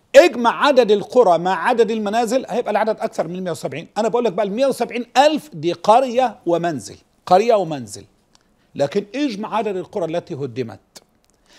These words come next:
بجوار عدد المنازل، هيبقى العدد أكثر من مية وسبعين ألف بكثير.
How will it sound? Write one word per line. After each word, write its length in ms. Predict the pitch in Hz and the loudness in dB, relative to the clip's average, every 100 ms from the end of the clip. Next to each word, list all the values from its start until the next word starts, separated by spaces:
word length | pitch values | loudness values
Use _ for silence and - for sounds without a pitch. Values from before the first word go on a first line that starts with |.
| - _ - | -20 _ -6
بجوار 420 | 147 226 180 277 | 0 6 10 10
عدد 360 | 262 269 240 233 | 10 8 8 6
المنازل، 440 | 220 208 233 226 | 4 2 2 2
هيبقى 220 | 214 226 | 0 0
العدد 280 | 202 196 214 | -2 -2 -4
أكثر 280 | 202 - 185 | -6 -6 -6
من 180 | 170 180 | -4 -6
مية 80 | 185 | -6
وسبعين 360 | 151 151 180 - | -6 -8 -10 -8
ألف 180 | 185 160 | -10 -10
بكثير. 600 | 139 151 - 135 - | -14 -14 -14 -18 -20